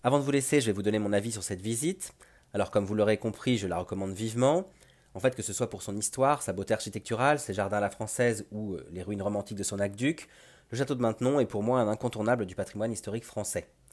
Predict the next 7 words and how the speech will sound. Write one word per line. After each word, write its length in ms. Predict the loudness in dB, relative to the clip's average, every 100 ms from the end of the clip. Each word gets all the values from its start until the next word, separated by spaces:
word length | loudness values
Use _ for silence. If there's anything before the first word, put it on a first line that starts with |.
| _ _ _ _ _
C'est 160 | -4
un 60 | -2
lieu 140 | 4
à 60 | 4
taille 220 | 4 0
humaine, 460 | 2 4 4 2 -2
chaleureux, 580 | -2 2 4 4 2 0